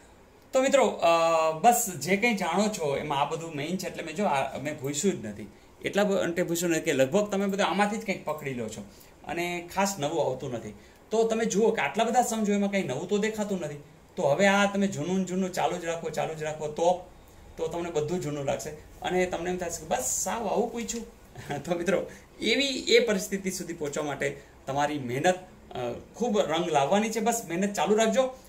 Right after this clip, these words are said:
અને, અ, આ hard work નથી, smart work છે. તો smart વર્કવાળા હંમેશા આગળ હોય છે.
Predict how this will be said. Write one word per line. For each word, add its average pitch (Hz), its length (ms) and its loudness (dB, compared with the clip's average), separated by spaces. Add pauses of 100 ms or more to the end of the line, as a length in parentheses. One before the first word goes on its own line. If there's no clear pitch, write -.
(120)
અને, 220 300 2 (240)
અ, - 40 -4 (320)
આ 139 120 -2
hard 170 300 4
work 214 200 0
નથી, 165 240 -6
smart 135 380 -2
work 123 140 -6
છે. - 480 -12
તો 135 120 -4
smart 143 380 -2
વર્કવાળા 131 300 -4
હંમેશા 120 400 -8
આગળ 113 400 -8
હોય 110 140 -10
છે. 107 180 -10